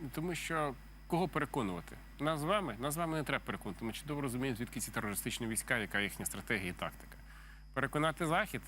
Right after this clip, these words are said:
що українська армія агресор, на власній території теж абсолютно немає сенсу.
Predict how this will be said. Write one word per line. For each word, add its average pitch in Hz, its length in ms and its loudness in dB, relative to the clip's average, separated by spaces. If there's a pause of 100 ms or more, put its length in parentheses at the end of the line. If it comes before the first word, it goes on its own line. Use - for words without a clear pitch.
(340)
що - 220 0
українська 139 420 2
армія 143 240 2
агресор, 143 400 2
на 107 80 0
власній 123 320 0
території 135 520 0
теж 101 140 -4
абсолютно 92 400 -8
немає 90 260 -4
сенсу. - 340 -4